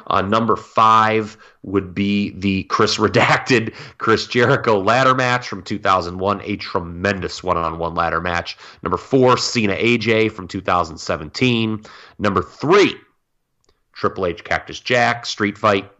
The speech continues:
two thousand. Number two, John Cena Umaga from two thousand seven. What a fucking match this is. Um, just,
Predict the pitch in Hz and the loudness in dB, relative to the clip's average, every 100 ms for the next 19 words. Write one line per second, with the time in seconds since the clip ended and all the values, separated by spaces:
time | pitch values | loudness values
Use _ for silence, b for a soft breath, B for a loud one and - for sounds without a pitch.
0 | - 90 - 101 104 104 101 104 - b | -12 -8 -2 2 2 0 -6 -8 -16 b
1 | b b 147 214 214 151 - - 98 95 | b b 2 4 4 2 0 -2 2 4
2 | 92 92 - b b b b _ _ - | 2 -2 -8 b b b b _ _ 2
3 | 127 127 110 - 101 95 92 90 - 101 | 4 4 2 -2 -2 2 2 0 -4 -4
4 | 87 87 87 92 87 - 85 - 101 92 | 2 4 4 2 -2 -2 -10 -6 -6 0
5 | 90 87 87 - - 87 85 85 85 - | 2 2 -2 -6 -2 -2 -2 -6 -10 -16
6 | _ _ - 107 117 - - 85 85 - | _ _ -8 0 2 2 -6 -16 -14 -10
7 | - - 85 87 80 - 107 92 101 92 | -10 -8 -6 -6 -6 -2 0 0 0 0
8 | 85 - - B B B B - 92 85 | 0 -2 -8 B B B B 2 4 4
9 | 85 - 98 85 - | 2 -2 -4 -4 -6